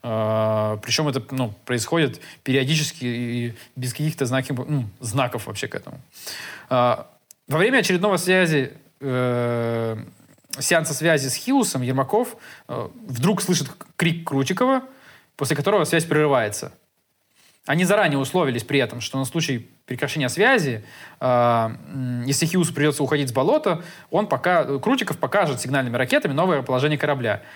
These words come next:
Ермаков, правда, видит какие-то сигналы, похожие на сигнальные ракеты, э, и наносит на карту точку их запуска, но время не совпадает с их условленным временем, и непонятно вообще, были, были это сигналы корабля или какие-то атмосферные явления.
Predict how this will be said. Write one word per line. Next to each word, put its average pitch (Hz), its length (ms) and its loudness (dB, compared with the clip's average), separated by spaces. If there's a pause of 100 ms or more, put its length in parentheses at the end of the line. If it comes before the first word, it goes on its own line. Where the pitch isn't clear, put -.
(160)
Ермаков, 156 380 0
правда, 156 240 2
видит 131 180 0
какие-то 127 280 -4
сигналы, 202 520 2
похожие 208 480 0
на 196 40 -2
сигнальные 202 340 2
ракеты, 185 540 2 (280)
э, 135 180 2
и - 20 2
наносит 156 400 0
на 143 100 0
карту 139 380 -2 (340)
точку 139 320 0
их 110 80 -2
запуска, 226 440 2
но 143 140 0
время 190 240 4
не 180 60 0
совпадает 160 460 2
с - 40 -4
их 127 80 -4
условленным 123 420 0
временем, 131 500 0 (180)
и 139 60 -4
непонятно 143 360 0
вообще, 113 260 -2 (220)
были, 151 460 2
были 147 240 2
это 139 80 -4
сигналы 135 260 0
корабля 135 320 2
или 190 120 2
какие-то 147 220 -2
атмосферные 131 480 -2
явления. 120 440 -2